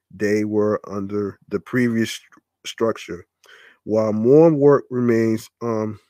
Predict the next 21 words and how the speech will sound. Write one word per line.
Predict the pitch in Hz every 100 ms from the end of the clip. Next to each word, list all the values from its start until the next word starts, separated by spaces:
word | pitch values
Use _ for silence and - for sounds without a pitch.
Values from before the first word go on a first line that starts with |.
| _ -
enormous | 117 113 127 139 135 127
strides | - - 120 113 110 - _ -
have | 120 110 98
been | 101 104 101
taken | - 113 107 101
by | 95 98 98 _ _ -
increasing, | 104 - - 120 117 - 107 104 101 _ _ _ -
um, | 104 101
salaries | - 107 104 104 104 104 -
from | 101 98 92 _ - - _ -
thirty-eight | 117 127 123 123 113
to | - - 107 - _
seventy-two | - 120 120 120 110 104 - 120 110
percent | - - 120 107 -
for | - 110 107
twenty | - 117 107
twenty-one, | - 107 101 120 107 - - _ _ _
improving | 110 - 135 127 120 117
facilities, | - 113 - 135 131 127 123 120
providing | - 110 113 113 110 104
more | 110 113 113